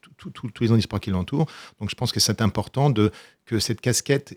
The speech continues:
qui était avant de dire, « Bah, ouais, il est sportif, ouais, il est Miss France », c'est fini maintenant. On, on arrive à, à des choses intéressantes et pouvoir se montrer,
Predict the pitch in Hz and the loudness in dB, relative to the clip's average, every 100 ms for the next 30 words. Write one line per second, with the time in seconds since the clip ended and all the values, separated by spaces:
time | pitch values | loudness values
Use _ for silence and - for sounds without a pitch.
0 | _ 113 - - 110 107 131 131 107 104 | _ -4 -4 0 2 6 8 8 6 2
1 | 113 110 95 90 92 98 92 - 101 - | 4 4 4 2 2 2 0 -2 -10 -8
2 | 113 95 87 87 - 135 139 - _ - | -10 -8 -10 -10 -10 -6 -6 -6 _ -12
3 | 104 - 107 107 92 87 90 92 98 101 | -8 0 2 4 2 -2 -6 -8 -6 0
4 | 98 98 127 113 104 101 98 101 - 120 | 4 4 4 4 4 2 0 -4 -2 0
5 | 107 98 98 95 131 139 - - - - | 0 0 0 0 0 -2 -6 -20 -18 -4
6 | 98 - 107 117 113 107 107 117 - 117 | -2 -2 0 2 2 4 4 4 4 2
7 | 110 | 2